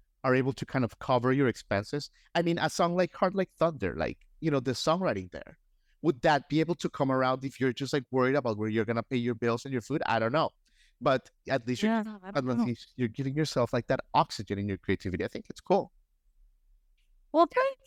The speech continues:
Speaker 2: you, Jamie. Yeah, I appreciate you. I, um, Heart Like Thunder actually came about during a period of, um, no employment, because I was, this was in, Heart Like Thunder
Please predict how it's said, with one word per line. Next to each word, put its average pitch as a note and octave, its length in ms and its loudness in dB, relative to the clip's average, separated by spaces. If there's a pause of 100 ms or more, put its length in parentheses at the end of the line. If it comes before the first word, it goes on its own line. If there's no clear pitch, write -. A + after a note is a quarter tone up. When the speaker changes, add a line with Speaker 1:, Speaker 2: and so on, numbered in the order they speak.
Speaker 2:
you, G4 100 2
Jamie. D#4 580 2
Yeah, E4+ 140 6
I C4+ 140 6
appreciate C#4 680 0
you. F3+ 240 2
I, G#3 720 2
um, F#3 460 -2 (1200)
Heart A#3 240 4
Like B3+ 200 0
Thunder A3 400 2
actually E3 720 0
came E3+ 260 -2
about D#3+ 400 2
during D#3+ 340 0
a D3+ 60 -4
period D#3+ 440 0
of, D#3 300 -4
um, C#3+ 640 -4 (960)
no F3 360 4
employment, D3+ 840 -2
because D3+ 380 0
I C#3+ 160 4
was, D3 460 -2
this F#3 220 -2
was F3+ 200 0
in, D#3 460 -4 (960)
Heart G3+ 200 4
Like A#3+ 200 0
Thunder F3 880 0